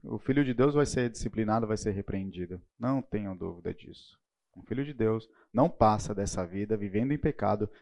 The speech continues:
sem ser disciplinado pelo próprio Deus. E o texto de Hebreus fala que o pai, se o pai que ama o filho disciplina, quanto mais o nosso Deus, o nosso pai.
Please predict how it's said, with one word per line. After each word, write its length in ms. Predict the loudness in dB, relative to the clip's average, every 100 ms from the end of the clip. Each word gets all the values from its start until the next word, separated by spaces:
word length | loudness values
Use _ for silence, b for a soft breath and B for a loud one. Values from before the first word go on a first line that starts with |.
| -6
sem 240 | 2 2
ser 220 | 2 0
disciplinado 640 | 0 -6 -2 -2 0 -2 -2
pelo 200 | 0 2
próprio 340 | 4 4 2
Deus. 360 | 4 6 6 2
E 40 |
o 40 | 0
texto 260 | 2 2
de 60 | 4
Hebreus 360 | 4 4 4
fala 280 | 4 4 6
que 360 | 4 6 6 4 B B B B
o 80 | -2
pai, 340 | 4 4 4 2
se 220 | -8 2
o 60 | 4
pai 240 | 8 8 8
que 120 | 6
ama 160 | 6
o 20 | 4
filho 240 | 4 2
disciplina, 460 | 2 -4 0 2 2
quanto 320 | 2 0 2
mais 260 | 2 2 2
o 60 |
nosso 340 | 4 2 0 -2
Deus, 360 | 0 0 -2
o 40 | -2
nosso 300 | 0 0 -4
pai. 340 | -2 -2 -2